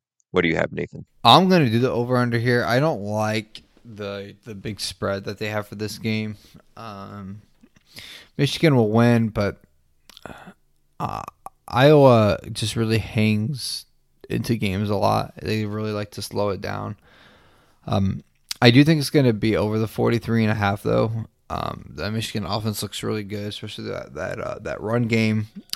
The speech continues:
Speaker 2: I know Iowa's defense is pretty good, so, uh, it's not gonna be like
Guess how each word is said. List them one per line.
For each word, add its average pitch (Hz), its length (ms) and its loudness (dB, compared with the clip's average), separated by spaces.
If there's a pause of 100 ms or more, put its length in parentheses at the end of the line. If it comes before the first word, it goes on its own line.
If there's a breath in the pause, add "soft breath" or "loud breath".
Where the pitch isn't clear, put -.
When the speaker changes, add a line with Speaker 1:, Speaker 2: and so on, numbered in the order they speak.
Speaker 2:
I 123 80 2
know 131 100 6
Iowa's 123 360 6
defense 120 260 0
is 113 80 -2
pretty 135 240 -6
good, 156 260 4 (600 soft breath)
so, 135 680 8
uh, 117 180 -2
it's 80 300 -8
not 143 140 0
gonna 113 140 0
be 104 180 -4
like 95 220 -2